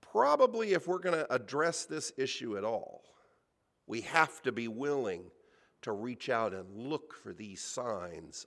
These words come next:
of the Holy Spirit. So I wanna talk about that a little bit this morning. Now, one of the most famous passages about the Holy Spirit, this, this,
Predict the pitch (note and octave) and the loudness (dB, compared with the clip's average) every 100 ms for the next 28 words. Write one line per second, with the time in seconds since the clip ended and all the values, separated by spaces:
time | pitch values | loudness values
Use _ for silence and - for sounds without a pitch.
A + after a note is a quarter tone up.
0 | - F#2 E2+ E2 D#2+ F2 D#2+ - - - | -8 -6 -6 -8 -12 -12 -18 -18 -18 -18
1 | - - - _ _ _ _ _ - G#3 | -20 -20 -20 _ _ _ _ _ -4 -2
2 | C#4+ A3+ G#3 C#3+ A#2+ A#2 - A2 G2+ G2+ | -2 -6 -6 -6 -4 -4 -4 -4 -4 -10
3 | F#2 F2+ E2+ - F#2+ - F#2 - _ _ | -12 -14 -14 -16 -20 -20 -20 -20 _ _
4 | _ _ _ _ _ _ _ _ _ _ | _ _ _ _ _ _ _ _ _ _
5 | _ _ _ _ _ _ _ A#2 B2 B2 | _ _ _ _ _ _ _ 4 4 4
6 | - - - - _ _ _ - B2 A#2+ | -2 -20 -20 -20 _ _ _ 2 4 4
7 | A2 A#2 C#3+ G#3+ A#3 - - G#3 F#3 F3 | 2 2 6 8 6 2 -2 2 2 2
8 | F#3 E3 D#3 C#3 G#2+ G#2+ G2 G#2+ A2 - | 2 2 2 -2 -4 -4 0 2 2 0
9 | G#2 A2 G#2+ - F#2 E2+ C#3 - - _ | -4 -4 -4 -8 -8 -6 -6 -10 -20 _
10 | F2+ | -14